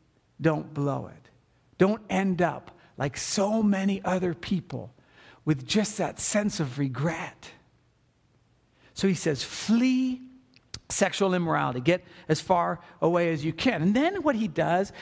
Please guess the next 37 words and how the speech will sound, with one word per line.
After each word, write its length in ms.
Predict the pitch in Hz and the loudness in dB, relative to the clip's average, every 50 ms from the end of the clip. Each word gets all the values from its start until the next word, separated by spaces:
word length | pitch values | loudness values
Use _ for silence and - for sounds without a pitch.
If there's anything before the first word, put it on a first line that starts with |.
| - - | -2 0
is 120 | 202 202 | 0 2
so 360 | - - - - 262 285 311 311 | 2 0 -2 0 0 2 2 2
weird. 640 | 254 190 175 190 262 302 285 220 180 180 190 185 - - - - | 0 0 2 4 4 4 4 2 0 0 -2 -2 -6 -12 -6 0
Matter 300 | 170 185 214 262 302 302 | 4 4 4 4 4 0
of 60 | 185 - | 0 0
fact, 220 | 262 262 233 185 | 0 0 2 2
it'll 160 | 208 208 202 | 2 2 2
take 360 | 202 - - 262 311 294 - | 2 0 0 0 0 0 0
you 140 | 269 240 220 | 2 2 2
a 40 | 196 | 4
while 280 | 185 196 202 208 214 180 | 4 2 2 2 2 0
to 60 | 202 | -2
kind 220 | - - 233 214 | -2 0 0 2
of 80 | 185 175 | 2 2
wrap 240 | 190 208 226 - 190 | 2 2 0 -2 -4
your 100 | 180 143 | -4 0
head 200 | 143 233 254 240 | 2 2 2 2
around 340 | 208 170 160 151 156 160 | 2 2 2 0 0 0
it 60 | 185 175 | 0 -2
because 340 | 180 175 - 196 190 185 - - - - | -2 0 2 2 0 0 -2 -8 -4 0
you've 240 | 196 202 - - - | 2 2 2 0 -2
probably 460 | - - 226 262 285 311 233 226 214 | 0 2 2 2 2 2 0 0 0
been 180 | 160 180 175 170 | 0 0 -2 0
taught 280 | - 190 196 190 185 | 0 2 2 2 2
all 160 | 180 175 196 | 2 0 0
your 180 | 220 214 208 196 | 2 2 2 2
life 200 | 196 214 226 - | 2 2 0 -2
something 360 | - - 233 247 247 233 196 | -2 -2 -2 0 0 0 0
a 40 | 185 | 2
little 260 | 175 185 220 233 220 | 2 2 2 0 0
different 380 | 170 156 226 240 - 190 175 151 | 2 2 0 0 0 -2 -4 -2
than 100 | 160 160 | 0 0
what 120 | 165 170 | 2 2
he's 140 | 180 175 175 | 2 0 0
about 240 | 170 160 170 170 165 | 0 0 -2 -2 -2
to 60 | 160 | -4
say. 360 | 156 - - 240 233 196 151 | -4 0 0 2 2 0 -2